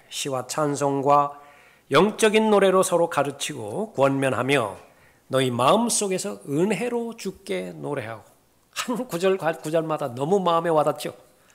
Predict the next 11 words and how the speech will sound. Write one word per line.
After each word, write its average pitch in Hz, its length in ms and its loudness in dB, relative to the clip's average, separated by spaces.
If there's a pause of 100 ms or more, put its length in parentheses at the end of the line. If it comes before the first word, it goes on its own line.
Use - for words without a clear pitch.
(240)
아, 95 640 -14
그 - 120 -14 (400)
너무 170 320 2
경험적이에요. 143 580 -2 (480)
이, - 60 -12
이런 185 960 0
상태가 175 420 -4
되면 139 220 -6
하나님 143 300 -4
앞에 - 220 -12
정말로 165 800 0